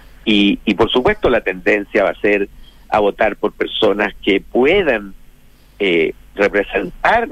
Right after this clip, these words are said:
la voluntad y la posibilidad de construir acuerdos y, y no de expresar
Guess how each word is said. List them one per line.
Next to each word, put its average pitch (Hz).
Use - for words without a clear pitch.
la 110
voluntad 110
y 107
la 104
posibilidad 107
de 117
construir 110
acuerdos 107
y, 101
y 98
no 107
de 120
expresar 104